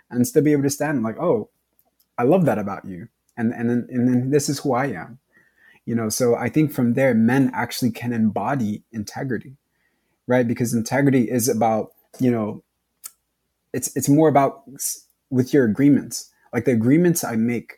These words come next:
with my partner, the agreements I make with the world, and how I remain true to that. And I think sometimes integrity is confused with consistency. Consistency, like, I'm gonna show up every day the same way,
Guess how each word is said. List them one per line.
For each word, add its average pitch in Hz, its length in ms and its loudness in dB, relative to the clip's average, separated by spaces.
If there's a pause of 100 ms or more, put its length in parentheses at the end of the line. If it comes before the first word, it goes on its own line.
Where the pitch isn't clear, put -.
with 113 180 -10
my 104 140 -4
partner, - 480 -10 (320)
the 127 60 -2
agreements 147 360 4
I 120 80 -2
make 117 240 -2
with 107 100 -12
the 107 60 -8
world, 101 380 -8 (280)
and 107 120 -6
how 135 160 0
I 135 80 4
remain 123 500 2
true 143 280 0
to 135 180 -4
that. - 240 -8 (960)
And 123 100 0
I 120 60 4
think 131 160 2
sometimes 123 320 2
integrity 127 440 2
is 113 120 -4
confused 113 420 -2
with 107 120 -6
consistency. 131 760 -10 (580)
Consistency, 127 600 2
like, 113 160 2
I'm 120 120 4
gonna 127 200 2
show 120 180 0
up 113 80 -2
every 107 160 0
day 107 140 0
the 101 100 -4
same 98 240 -6
way, 92 240 -12